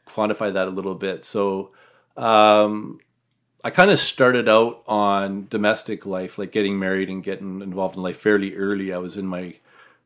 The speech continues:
uh, you know, nineteen, twenty, twenty-one years old, and I got invest-, uh, in, I got involved in the finance field, um, in downtown Vancouver, and I got preoccupied with kind of that downtown living,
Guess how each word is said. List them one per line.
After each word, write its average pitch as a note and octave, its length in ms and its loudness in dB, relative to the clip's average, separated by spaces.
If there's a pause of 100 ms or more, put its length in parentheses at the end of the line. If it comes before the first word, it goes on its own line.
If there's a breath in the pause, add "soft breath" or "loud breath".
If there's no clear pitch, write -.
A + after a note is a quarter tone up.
(220)
uh, F#2 420 -16 (540)
you G#2 100 -10
know, E2 60 -12
nineteen, G#2 500 -8
twenty, G2 260 -6
twenty-one G2 380 -8
years F2+ 220 -6
old, F#2+ 120 2
and G2 60 -4
I F#2+ 40 -6
got F#2+ 160 -2
invest-, F#2+ 440 -6
uh, G2 240 -6
in, G#2 300 -6 (480)
I - 20 -8
got C#3+ 140 4
involved C#3 240 8
in B2+ 80 2
the G#2 80 0
finance A#2 440 0
field, F2+ 280 -6 (480 soft breath)
um, G2+ 400 0
in A#2 80 -2
downtown G2+ 420 2
Vancouver, F#2 560 -6 (880)
and G#2+ 640 2 (840)
I B2 60 -2
got B2 260 0
preoccupied A#2+ 880 2
with G2+ 220 -6
kind G#2+ 220 -4
of G#2 80 -2
that G2+ 180 -2
downtown G#2 560 -2
living, G2 400 -6